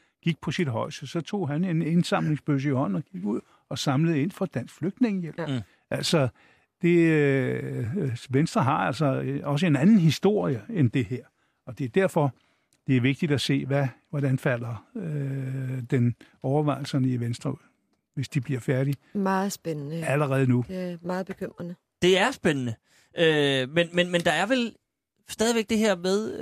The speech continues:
Speaker 3: øh, det lidt kyniske i, at man lige smider sådan et papir fj-, fjorten dage, før man kommer ud med et reelt forslag. Det er vel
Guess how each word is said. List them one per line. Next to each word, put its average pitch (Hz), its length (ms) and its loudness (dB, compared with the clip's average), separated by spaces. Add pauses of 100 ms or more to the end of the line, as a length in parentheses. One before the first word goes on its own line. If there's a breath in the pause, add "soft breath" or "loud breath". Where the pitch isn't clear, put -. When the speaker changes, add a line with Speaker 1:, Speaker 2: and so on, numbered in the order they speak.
Speaker 3:
øh, - 460 -12 (1200)
det 170 100 4
lidt 196 180 0
kyniske 190 440 -2
i, 190 100 -2
at 160 60 -2
man 156 140 -4
lige 185 160 0
smider 190 300 0
sådan 185 160 -4
et 175 80 -6
papir 185 280 -4
fj-, - 240 -8
fjorten 185 300 -2
dage, 156 120 0
før 180 160 -2
man 143 160 -6
kommer 147 240 0
ud 180 80 2
med 170 100 0
et 147 120 -2
reelt 156 320 -2
forslag. 113 440 -8
Det 156 140 0
er 196 100 2
vel 240 200 0